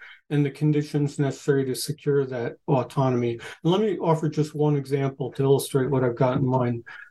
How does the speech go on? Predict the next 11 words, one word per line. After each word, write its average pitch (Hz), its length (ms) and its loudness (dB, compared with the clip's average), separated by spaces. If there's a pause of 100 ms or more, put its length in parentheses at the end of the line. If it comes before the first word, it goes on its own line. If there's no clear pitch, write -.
(140)
Um, 147 420 0
by 156 200 2
now, 175 640 0
we 156 180 2
all 175 280 2
know 156 560 2
about 139 420 0 (140)
Florida's 143 580 0
so-called 139 560 0
Stop 147 540 -2
Woke 139 480 0